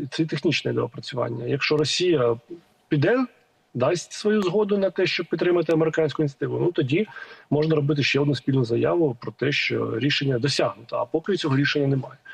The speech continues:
Я думаю, що треба, ну, ну, знаєте, неправильно казати, затерпі-, за-, за-, запастися терпінням. Е, ніхто не хоче більше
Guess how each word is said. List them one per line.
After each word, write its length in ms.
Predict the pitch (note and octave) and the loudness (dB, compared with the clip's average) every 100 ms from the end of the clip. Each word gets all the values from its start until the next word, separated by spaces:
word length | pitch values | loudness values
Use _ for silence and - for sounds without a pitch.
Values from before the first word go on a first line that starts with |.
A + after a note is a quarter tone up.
| - - - - - | -16 -16 -18 -10 -2
Я 120 | C3 | 0
думаю, 300 | C3 E3 D#3+ | 2 4 2
що 500 | C#3+ - D3 C#3+ C#3 - _ | 2 2 2 2 0 -4 _
треба, 640 | - D#3+ D3 D3 D3 C#3+ - _ _ _ _ _ _ _ - | 0 2 2 2 2 0 -4 _ _ _ _ _ _ _ -6
ну, 220 | - C#3+ E3 | 0 2 4
ну, 460 | F3 D3 C#3 C#3 | 2 0 -2 -2
знаєте, 300 | C3 F#3+ - | 0 0 2
неправильно 360 | C3 C#3+ A3+ F#3+ | 0 2 2 0
казати, 160 | C3+ | -2
затерпі-, 360 | B2 - C3 D3 | -2 -2 0 0
за-, 220 | C3 D3 | 2 2
за-, 260 | C3+ C3+ C#3 | 2 2 0
запастися 420 | C#3 C#3 - C3+ - - | -2 -4 -4 -4 -2 -4
терпінням. 880 | C3+ - D#3+ A3+ G3 B2+ C3 C3+ | -4 0 2 4 4 2 -2 -2
Е, 120 | B2+ B2+ - C3 D3 D#3 - | -4 -6 -10 -12 -16 -20 0
ніхто 360 | D3 C#3+ F3+ D3+ | 0 2 2 2
не 120 | B2+ | 2
хоче 260 | C#3+ C3 | 0 0
більше 360 | B2+ C3 - | 0 0 0